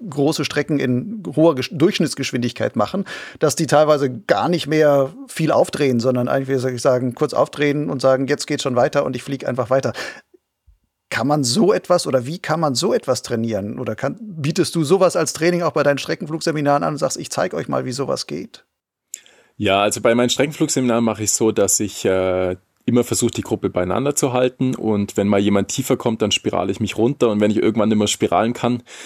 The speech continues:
Speaker 2: weil das geht ja schon ganz schön auf den Körper, dann stall ich mir auch mal runter und versuche dann immer unten drunter zu fliegen unter dem Piloten, der da am tiefsten ist. Und dann fliege ich zielstrebig einfach in die nächste Thermik rein. Und die Person muss dann hinterherkommen.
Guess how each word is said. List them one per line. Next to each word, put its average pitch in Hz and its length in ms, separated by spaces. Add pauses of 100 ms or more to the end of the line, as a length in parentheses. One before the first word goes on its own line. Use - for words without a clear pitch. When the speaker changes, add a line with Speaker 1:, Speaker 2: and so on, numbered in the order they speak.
(140)
Speaker 2:
weil 104 80
das 104 140
geht 104 160
ja 98 100
schon 107 160
ganz 104 160
schön 101 120
auf 98 100
den - 40
Körper, 110 220
dann 98 100
stall - 280
ich 123 40
mir 117 140
auch 113 80
mal 120 100
runter 135 440 (340)
und 110 80
versuche 139 260
dann 131 120
immer 123 200
unten 139 280
drunter 160 360
zu - 160
fliegen 156 340
unter 135 240
dem 131 200
Piloten, 127 420
der 120 140
da 120 160 (100)
am 113 120
tiefsten - 380
ist. 135 280
Und 117 260
dann 110 200
fliege 120 260
ich - 120
zielstrebig 143 800
einfach 131 260
in 127 100
die 117 80
nächste 107 320
Thermik 101 520 (100)
rein. 107 360 (600)
Und 107 180
die 110 140 (260)
Person 113 300
muss 120 160
dann 104 160
hinterherkommen. 104 640